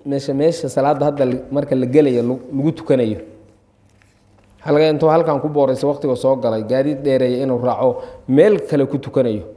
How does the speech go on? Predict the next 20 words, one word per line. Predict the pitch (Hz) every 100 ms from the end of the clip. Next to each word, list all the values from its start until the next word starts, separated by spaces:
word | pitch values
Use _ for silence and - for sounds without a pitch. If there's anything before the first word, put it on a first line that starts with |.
| - _ 127
magaalo | 135 165
fog | 180 170
oo | 135
kale | 131 117
isagoo | 127
maraya. | 123 117 104 90 - - _ - _ - - _ - - _ - -
Yaa, | 131 123 113 98 - - - _ _ _ _ _ _ _ - -
xaggee | 127 143
la | 151 135
fiirinayaa? | - 123 127 123 113
Ma | 117 127
meeshii | 139 156 156
booraysigu | 131 131 139 151 - 135
dhacaa | 117 151
la | 147 147
fiirin, | 151 156 170 - - -
mise | - 156
meesha | 147 160 151
salaaddu | - 135 139 127
dhacayso? | 123 98 165 - -